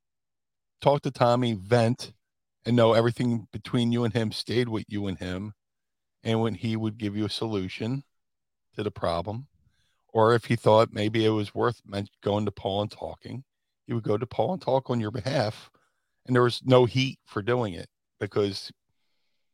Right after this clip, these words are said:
he was the, uh, he was the, uh, the sounding board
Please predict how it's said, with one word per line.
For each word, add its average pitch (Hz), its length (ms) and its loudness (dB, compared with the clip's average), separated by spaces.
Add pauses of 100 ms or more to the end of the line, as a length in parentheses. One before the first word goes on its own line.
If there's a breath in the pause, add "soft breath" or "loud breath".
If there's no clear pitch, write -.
(400)
he 120 160 0
was 113 240 0
the, 107 220 0
uh, 98 300 2 (1080)
he - 80 -2
was 120 180 2
the, 117 260 0
uh, 107 280 6
the 117 100 -4
sounding 123 440 2
board 82 340 -14